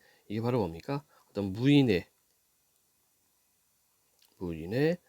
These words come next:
당당한 모습이 되겠죠. "거칠 것이 없어라." 네, 호방한, 호방 또는 호탕한 어떤 그 모습이 드러나는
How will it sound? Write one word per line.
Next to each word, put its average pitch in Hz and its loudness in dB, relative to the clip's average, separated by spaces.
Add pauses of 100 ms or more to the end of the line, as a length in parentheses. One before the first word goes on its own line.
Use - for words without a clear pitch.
(280)
당당한 107 -2
모습이 95 -8
되겠죠. - -12 (4000)
"거칠 - -6
것이 214 2
없어라." 85 -6 (120)
네, 82 -8
호방한, 131 0 (1400)
호방 110 2
또는 147 2 (880)
호탕한 135 -2 (840)
어떤 95 -12
그 87 -6
모습이 131 2
드러나는 92 -4